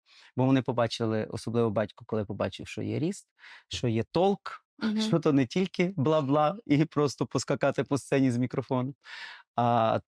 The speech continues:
Speaker 1: це є, е, що я добивав, добився вже яких своїх успіхів, він мене дуже почав підтримувати: і батько, і мама, і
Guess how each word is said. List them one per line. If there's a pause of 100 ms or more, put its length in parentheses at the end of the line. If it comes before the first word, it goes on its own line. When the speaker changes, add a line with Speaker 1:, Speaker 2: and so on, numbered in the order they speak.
Speaker 1:
це
є,
е,
що
я
добивав,
добився
вже
яких
своїх
успіхів,
він
мене
дуже
почав
підтримувати:
і
батько,
і
мама, (480)
і